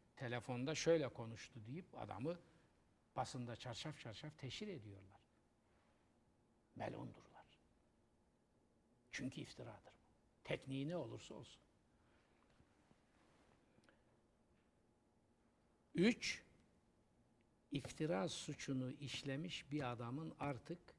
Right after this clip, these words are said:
doğruyu söyleme adına tanıklığı kabul edilemez. Bu yetkiyi, bu hakkı kaybediyor adam. Hazreti Ayşe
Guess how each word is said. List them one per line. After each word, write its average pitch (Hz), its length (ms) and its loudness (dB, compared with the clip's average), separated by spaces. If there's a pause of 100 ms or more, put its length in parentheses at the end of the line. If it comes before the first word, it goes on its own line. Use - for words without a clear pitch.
(1600)
doğruyu 135 500 6
söyleme 127 800 -2
adına 127 420 0
tanıklığı 131 640 -2 (800)
kabul 110 240 -6
edilemez. 98 540 -12
Bu 139 60 0
yetkiyi, 135 640 2
bu 127 320 -2
hakkı 127 220 -2
kaybediyor 107 600 -4
adam. - 180 -18 (1400)
Hazreti 185 400 6
Ayşe 139 480 6